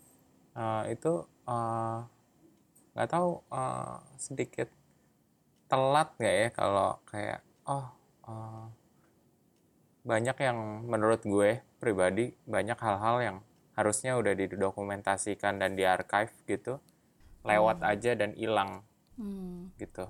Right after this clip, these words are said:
Speaker 1: Kayak, eh, apalagi yang men-, kalau gue ngelihatnya, eh, salah, eh, kalau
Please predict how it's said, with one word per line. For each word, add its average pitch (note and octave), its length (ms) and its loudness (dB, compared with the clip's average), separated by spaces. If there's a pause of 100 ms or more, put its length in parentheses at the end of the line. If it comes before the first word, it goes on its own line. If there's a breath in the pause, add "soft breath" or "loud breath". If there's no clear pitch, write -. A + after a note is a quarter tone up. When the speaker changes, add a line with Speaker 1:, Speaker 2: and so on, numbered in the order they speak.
Speaker 1:
Kayak, F#2 360 -2 (280)
eh, F#2+ 340 -8
apalagi G2 540 -2
yang G#2 180 -2
men-, F#2 220 -10 (580)
kalau A#2 240 2
gue C#3+ 300 0 (680 soft breath)
ngelihatnya, A#2 680 -2
eh, G#2+ 460 -10 (920)
salah, A2 360 -2 (120)
eh, A2+ 140 -6
kalau A2 560 0